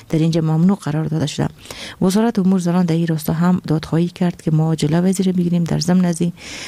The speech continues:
ما فعالیتی که ما انجام دادیم در روزهای ملی و بین المللی، اه، هم در ولایت های مختلف ما ازدواج های گروهی، گروهی را برگزار کردیم. هدف از این بوده که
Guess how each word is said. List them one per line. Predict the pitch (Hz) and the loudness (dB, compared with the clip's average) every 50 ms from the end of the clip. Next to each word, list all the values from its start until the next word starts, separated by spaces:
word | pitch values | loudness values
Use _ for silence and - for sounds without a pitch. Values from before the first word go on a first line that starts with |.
| - - | -6 -2
ما | - 156 160 175 185 185 | 0 2 4 4 2 2
فعالیتی | 180 - - 160 156 180 196 196 - | 0 0 0 0 2 0 0 -2 -4
که | - 170 | -2 -2
ما | 160 165 170 | 0 2 2
انجام | 175 170 156 151 151 165 160 160 | 2 2 2 2 2 0 2 2
دادیم | 156 156 151 151 | 2 2 2 2
در | 147 151 | 0 0
روزهای | 147 156 156 156 - 185 190 | 0 0 -2 0 0 2 2
ملی | 180 170 165 156 165 180 | 4 2 2 2 2 2
و | 175 170 | 2 0
بین | 147 151 151 156 | 0 0 0 0
المللی، | 156 156 156 151 151 151 151 165 185 190 - - - - - - - - - | 0 0 2 2 2 2 2 2 0 0 -2 -8 -14 -16 -16 -16 -10 -4 0
اه، | 156 | 2
هم | 151 151 165 175 175 175 | 2 2 4 4 2 2
در | 160 165 151 | 2 2 0
ولایت | 147 147 151 151 156 156 | 2 0 0 0 0 0
های | 170 175 170 | 0 2 2
مختلف | 160 156 151 - - 165 170 170 - - - - - - - - - - | 2 0 -2 -2 -2 0 0 0 -2 -6 -14 -18 -18 -16 -18 -16 -4 0
ما | 156 165 180 190 | 2 2 4 2
ازدواج | - - 170 - 156 151 156 156 | 2 0 -2 -2 -2 -2 -2 0
های | - 185 180 | 0 0 0
گروهی، | 175 - 156 143 156 147 - | 0 0 0 0 0 0 0
گروهی | - - 160 147 - 156 156 185 196 196 | -2 -2 0 0 2 2 2 2 2 2
را | 175 | 0
برگزار | 147 151 151 147 139 151 143 151 151 147 | 0 0 -2 -2 -4 -4 -4 -4 -4 -4
کردیم. | - - 151 143 147 143 151 - - - - - - - | -4 -6 -4 -4 -4 -6 -6 -8 -14 -18 -20 -20 -8 -2
هدف | - 175 180 202 202 - | 0 2 2 2 2 0
از | 185 185 202 | 0 0 0
این | 214 | 0
بوده | 196 214 202 196 | 0 0 0 0
که | 185 - - 170 170 | -2 0 0 0 2